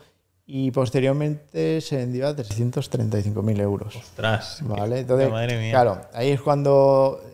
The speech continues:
Speaker 1: eh, tiraba también por el modelo flip,
Speaker 2: Claro.
Speaker 1: que es algo que nunca hay que descartar,
Speaker 2: Claro.
Speaker 1: ¿no? Que antes había mejores precios, sí, pero hoy día también, si dispones de capital y te sabes mover, mm,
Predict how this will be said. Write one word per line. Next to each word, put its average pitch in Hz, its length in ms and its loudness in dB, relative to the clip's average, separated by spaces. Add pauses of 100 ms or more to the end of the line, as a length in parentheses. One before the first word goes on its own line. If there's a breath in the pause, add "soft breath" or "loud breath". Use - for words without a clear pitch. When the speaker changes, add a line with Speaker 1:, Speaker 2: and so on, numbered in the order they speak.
Speaker 1:
eh, 135 260 -6 (100)
tiraba 135 400 4
también 127 400 0
por 131 160 2
el 120 140 4
modelo 120 340 2
flip, 131 400 -6
Speaker 2:
Claro. 110 280 -2
Speaker 1:
que 120 80 6
es 120 140 -2
algo 135 220 4
que 120 140 -2
nunca 123 260 0
hay 120 60 0
que 113 100 -2
descartar, 107 680 -2
Speaker 2:
Claro. 104 200 -10
Speaker 1:
¿no? 127 140 -12 (500 loud breath)
Que 131 160 -2
antes 151 360 -2
había 156 180 0
mejores 147 380 -2
precios, 131 420 -4
sí, 123 200 -2
pero 110 520 -4 (400 soft breath)
hoy 196 200 -2
día 196 200 0
también, 165 580 -2
si - 380 -4
dispones 151 440 -4
de 175 100 -2
capital 139 540 -2
y 135 60 -2
te 131 140 -4
sabes 123 220 -2
mover, 120 360 -4 (680 soft breath)
mm, 117 680 -6